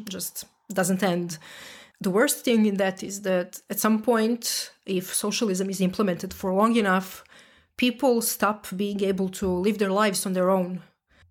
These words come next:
And they, they, they, at some point, they start requiring nanny state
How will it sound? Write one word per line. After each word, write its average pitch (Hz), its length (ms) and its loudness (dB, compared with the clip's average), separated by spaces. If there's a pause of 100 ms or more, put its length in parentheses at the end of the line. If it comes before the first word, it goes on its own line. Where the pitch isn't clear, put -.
(120)
And 196 480 -2
they, 208 560 4
they, 226 240 4
they, 233 280 2 (160)
at - 220 -8
some 240 160 0
point, 240 340 -2
they 214 180 2
start 262 440 -2
requiring 208 560 0
nanny 214 280 4
state - 720 -2